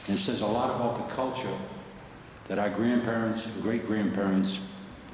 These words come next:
brought to this country, the trials and tribulations they went through, uh, to get established here, and how we've risen as a community together. And I think that's the most important thing about the feast. It's family,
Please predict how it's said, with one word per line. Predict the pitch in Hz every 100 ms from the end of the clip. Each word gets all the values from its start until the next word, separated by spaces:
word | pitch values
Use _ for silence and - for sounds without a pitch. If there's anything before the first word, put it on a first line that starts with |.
| - - - -
brought | 113 117
to |
this | 110 104
country, | - 113 107 - - - - - - - -
the | -
trials | - 117 120 113
and | 107
tribulations | 127 107 110 107 - 98
they | 98
went | 95 113 131
through, | - 95 95 98 - - - - - - - - -
uh, | 92 95 92 92 92 - - -
to | -
get | - 113
established | 110 - 117 117 110
here, | 113 104 117 - - - - - - - - - - - 98
and | 95
how | 110
we've | 113 110 110
risen | 127 117 104 95 98
as | 101
a | 95
community | 113 117 123 110 - - - - - - - - - - - - - - - - -
together. | - 101 123 123 - - - - - - - - - -
And | 92
I | 98
think | 101 113
that's | - 110 -
the | 113
most | 110 104
important | 95 - 120 110 107
thing | 113
about | 104 104 104
the | -
feast. | - 107 98 98
It's | 95
family, | - 127 127 123 123